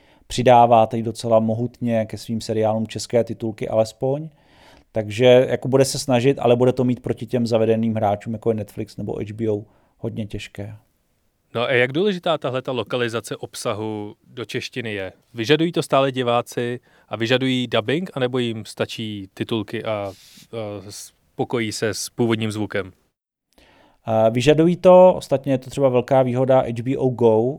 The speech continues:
Speaker 1: a oproti, oproti konkurenci, že minimálně s titulky, ale většinou už s dubbingem nabízí vlastně všechny své tituly. U Netflixu to právě bylo hodně dlouho jeho slabé místo,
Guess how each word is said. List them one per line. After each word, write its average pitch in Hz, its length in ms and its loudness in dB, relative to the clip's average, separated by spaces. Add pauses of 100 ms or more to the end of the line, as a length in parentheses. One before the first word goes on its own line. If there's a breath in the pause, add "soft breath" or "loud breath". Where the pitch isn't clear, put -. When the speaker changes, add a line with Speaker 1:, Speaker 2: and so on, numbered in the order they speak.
Speaker 1:
a 107 320 0
oproti, 113 500 -4
oproti 120 300 -6
konkurenci, 113 640 -4
že 113 200 -2
minimálně 113 800 0
s - 120 -20
titulky, 110 520 -10
ale 104 180 -2
většinou 110 380 -8
už 117 140 -6
s 101 40 -12
dubbingem 113 520 -2 (380 soft breath)
nabízí 110 380 -2
vlastně 110 280 -4
všechny 117 300 -8
své 127 240 0
tituly. 139 500 -4 (500 soft breath)
U 123 80 -2
Netflixu 135 440 0
to 131 100 0
právě 123 340 4
bylo 127 360 4
hodně 120 260 -2
dlouho 123 640 4
jeho 113 500 0
slabé 120 320 2
místo, 110 500 -2